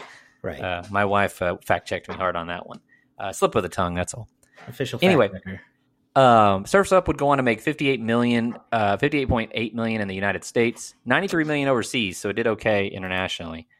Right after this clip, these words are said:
Speaker 2: Um, for a worldwide total of a hundred fifty-two million dollars on a one hundred million dollar production budget. Don't know what the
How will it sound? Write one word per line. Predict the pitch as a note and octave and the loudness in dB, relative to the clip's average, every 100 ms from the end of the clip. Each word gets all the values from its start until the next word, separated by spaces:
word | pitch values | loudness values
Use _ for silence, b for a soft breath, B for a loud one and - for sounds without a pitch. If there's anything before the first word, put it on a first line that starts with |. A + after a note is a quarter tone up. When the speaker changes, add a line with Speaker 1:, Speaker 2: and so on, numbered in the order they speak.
| _ _ _ | _ _ _
Speaker 2:
Um, | G#2 F#2+ | -4 -2
for | - G2+ | 4 4
a | |
worldwide | G#2+ C3+ B2 A2 G#2+ | 6 6 6 4 4
total | A2 G#2 | 0 0
of | F#2 | -2
a | |
hundred | - B2+ A2+ G#2 | 0 0 0 -4
fifty-two | A2+ G2+ F#2 A2+ G#2 F#2 | -6 -8 -8 -4 -4 -4
million | F#2+ G#2+ G#2 | -4 -4 -2
dollars | G2 G2 F#2+ F#2 - | 2 2 2 -4 -6
on | G2 F#2 | -6 -4
a | F#2 | -4
one | F2 E2 | -6 -8
hundred | F#2+ G2 F2+ | -8 -8 -10
million | F#2 F2+ | -10 -6
dollar | F2+ F2+ E2+ - _ _ - | -4 -2 -4 -10 _ _ -12
production | E2+ F#2 - E2+ | -6 -4 -6 -8
budget. | E2+ F2 - | -8 -8 -12
Don't | - G2 | -8 -6
know | F#2 | -4
what | F#2 F2+ - | -4 -6 -6
the | E2+ E2 | -10 -10